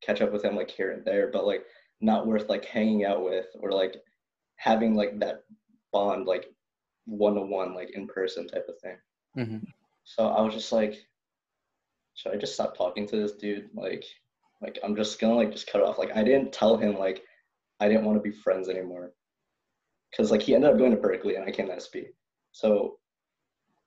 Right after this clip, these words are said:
Speaker 1: I just kinda cut it off. Like, I didn't talk to him at all. Like, I just, like, just stopped talking to him. And then, like, he never called me or texted me or, like, asked, "Hey," or whatever. So, like, it was just at that point, I guess, like,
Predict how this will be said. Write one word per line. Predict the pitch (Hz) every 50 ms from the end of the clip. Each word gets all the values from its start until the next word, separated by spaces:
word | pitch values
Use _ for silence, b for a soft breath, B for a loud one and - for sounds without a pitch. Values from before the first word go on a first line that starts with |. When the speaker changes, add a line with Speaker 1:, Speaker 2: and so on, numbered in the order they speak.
| _ _ _ _ _ -
Speaker 1:
I | 113 113 117
just | 135 - -
kinda | - 139 139 135 113
cut | - 123 101
it | 104
off. | 107 107 101 98 - - -
Like, | 104 104 -
I | 101 107
didn't | 117 127 120 107
talk | - - 98 101 101
to | -
him | 104 98
at | 92 92
all. | 95 92 92 92 - - _ -
Like, | 107 98 - - 104
I | 107
just, | 104 110 107 - - - - - - -
like, | 110 98 - - - - -
just | 110 110 -
stopped | - - 98 107 - -
talking | - 98 104 101 101 101
to | 101 - 95
him. | 95 - b b b b b b b -
And | 117
then, | 120 120
like, | 123 113 110
he | - 135
never | 131 135 135 139 - - - - _ _ _ _ _ _ _ _ _ _ _ _ _ _ _ -
called | - - 101 - 131 - - _ _ -
me | 107 107 107 110 107
or | 104 101 -
texted | - 95 98 - - 107 104
me | 104 101
or, | 98 95
like, | 92 95 92 -
asked, | - 95 92 - - - -
"Hey," | 110 95 101 98
or | 98 101 95
whatever. | 98 98 95 90 98 98 95 - b b b b b b b _ _
So, | - - 120
like, | 123 120 117 110 - - _ _ _ -
it | -
was | 131 139 139
just | 151 -
at | 151 - -
that | 110 107 107 -
point, | - 123 113 113 110
I | 110
guess, | 113 113 113 113 - - 107
like, | 98 98 98 -